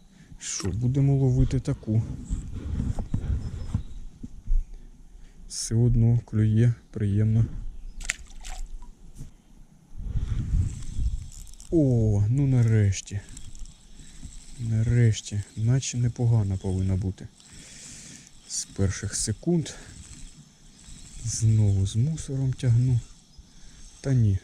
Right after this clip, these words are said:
непогано, непогано, непогано. О,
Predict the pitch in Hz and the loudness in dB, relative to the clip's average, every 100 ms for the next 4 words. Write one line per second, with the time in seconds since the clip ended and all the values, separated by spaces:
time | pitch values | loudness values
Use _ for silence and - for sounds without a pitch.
0 | - 117 - 127 113 104 101 101 - 117 | -2 -4 0 4 6 4 4 0 2 2
1 | 110 98 98 101 - 113 110 98 98 107 | 4 4 2 0 0 2 4 4 2 0
2 | - - - - - - - - - - | -4 -18 -20 -18 -14 -12 -12 -10 -12 -12
3 | - - - - 170 165 139 | -18 -20 -16 0 4 6 6